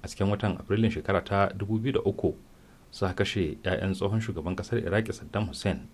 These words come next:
wato Uday da kuma Qusay. Dukkaninsu an kashe su ne a birnin Mosul daga arewacin ƙasar Iraki. Kafin wannan lokacin dai,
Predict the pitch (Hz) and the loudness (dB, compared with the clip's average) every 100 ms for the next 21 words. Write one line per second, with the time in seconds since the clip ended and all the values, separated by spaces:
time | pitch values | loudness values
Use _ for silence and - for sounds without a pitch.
0 | - - - 78 73 76 120 113 110 - | -6 -6 -4 -6 -4 4 6 6 4 2
1 | 101 98 98 - - 98 - - - - | 2 4 2 -2 0 0 0 -8 -20 -20
2 | - - - - 87 101 87 92 107 - | -20 -14 -8 -2 0 2 0 0 -4 -6
3 | - 117 101 80 - 87 104 110 131 110 | -2 0 0 0 -4 -2 0 2 0 -2
4 | - - 76 - 92 90 95 92 95 104 | -6 -6 -6 -2 -2 -2 0 0 0 -2
5 | 107 87 80 78 76 - - - - - | -2 -2 -4 -4 -10 -18 -20 -20 -20 -20
6 | - - 101 143 170 135 139 - - 110 | -20 0 2 4 4 6 6 4 2 2
7 | 90 | 2